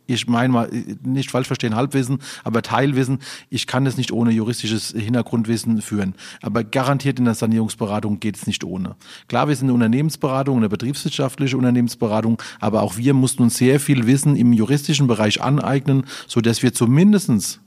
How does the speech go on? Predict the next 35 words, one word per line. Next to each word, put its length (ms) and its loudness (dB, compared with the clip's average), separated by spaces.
über 140 0
den 120 2
Tellerrand 460 0
schauen 460 2
und 180 0
dann 160 2
an, 260 0
ich 140 -8
sag 120 2
mal, 100 4
Rechtsanwälte 640 2
andocken 400 0
können. 200 -2
Also 160 0
wir 100 0
dürfen 320 -2
ja 60 4
nie 180 4
Rechtsberatung 720 -2
tun, 320 2
klar, 340 0
aber 180 2
nichtsdestotrotz 540 0
müssen 220 0
wir 60 4
das 180 -2
Wissen 220 0
ja 120 2
zumindest 560 0
mal 80 2
in 60 4
dem 120 4
insolvenzrechtlichen 880 0
Bereich 440 -2
ja 140 0